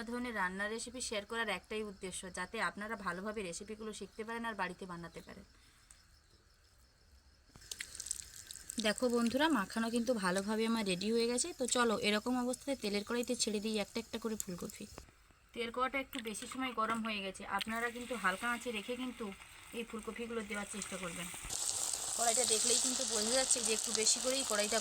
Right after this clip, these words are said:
গরম হয়ে গেছে। পুরো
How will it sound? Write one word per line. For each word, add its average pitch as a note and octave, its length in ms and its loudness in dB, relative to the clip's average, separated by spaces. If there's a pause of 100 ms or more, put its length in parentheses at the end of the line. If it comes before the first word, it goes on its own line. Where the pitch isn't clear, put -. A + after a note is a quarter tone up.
গরম G#3+ 260 4
হয়ে F#3+ 180 2
গেছে। E3+ 220 4 (4000)
পুরো C#4 200 6